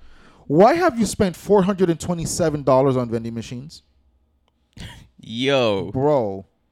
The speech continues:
Speaker 2: On vending machines?
Speaker 1: On vending machines.
Speaker 2: Nah, you wildin'.
Speaker 1: On a credit card.
Speaker 2: Crazy.
Speaker 1: 'Cause guess what? Mm, lunchtime, swipe. Lunchtime,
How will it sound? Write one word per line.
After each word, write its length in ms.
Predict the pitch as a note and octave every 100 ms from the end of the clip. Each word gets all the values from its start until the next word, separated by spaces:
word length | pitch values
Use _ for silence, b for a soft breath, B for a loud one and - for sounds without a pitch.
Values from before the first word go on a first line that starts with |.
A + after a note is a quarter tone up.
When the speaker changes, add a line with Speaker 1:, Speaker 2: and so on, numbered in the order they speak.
| _ _ _
Speaker 2:
On 240 | - G#2+ G#2
vending 320 | G#2+ A#2 C3
machines? 500 | C3 C3+ D3+ D3 C3
Speaker 1:
On 40 | A2+ _ A#2+ B2+ A#2
vending 360 | E3 D#3+ C3 B2
machines. 640 | A2 - F#2 D#2+ - - G2
Speaker 2:
Nah, 120 | F#2
you 160 | E2 E2
wildin'. 400 | E2 F#2 F#2 F2 G2+
Speaker 1:
On 220 | E3 E3
a 60 | D3
credit 500 | - - E3+ D#3 C3+
card. 400 | - G#2 D#2+ D#2+
Speaker 2:
Crazy. 480 | - F#2 F#2 F2 F#2 A2 _ _ _ _ _ _ _ -
Speaker 1:
'Cause 160 | F3
guess 220 | C#3+ F3+ A3
what? 280 | F#3+ C#3+
Mm, 180 | C#4+ C4+ - -
lunchtime, 480 | A#3 A3 - G3+ B3+
swipe. 320 | - G4 G#4 _ _ - - - - _ _ -
Lunchtime, 440 | D#3+ D#3+ - C#3